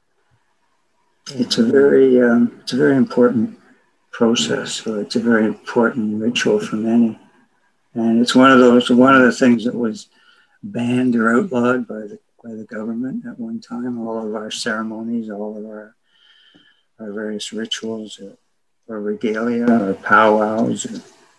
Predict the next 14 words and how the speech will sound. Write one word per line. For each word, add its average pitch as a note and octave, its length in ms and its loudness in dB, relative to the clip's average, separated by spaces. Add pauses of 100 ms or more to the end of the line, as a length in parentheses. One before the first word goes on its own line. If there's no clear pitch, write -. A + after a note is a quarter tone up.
(300)
um, - 720 -8
were, G#2+ 300 0
were, A2 280 -2 (360)
were A2 300 0
outlawed, G#2 400 2
you G#2+ 100 -4
know, A2+ 180 -6
forbidden. A2 640 0 (460)
So G#2+ 160 -4
a - 20 2
lot A#2 220 6
of G#2+ 80 4
it A#2 100 2
went A#2 300 2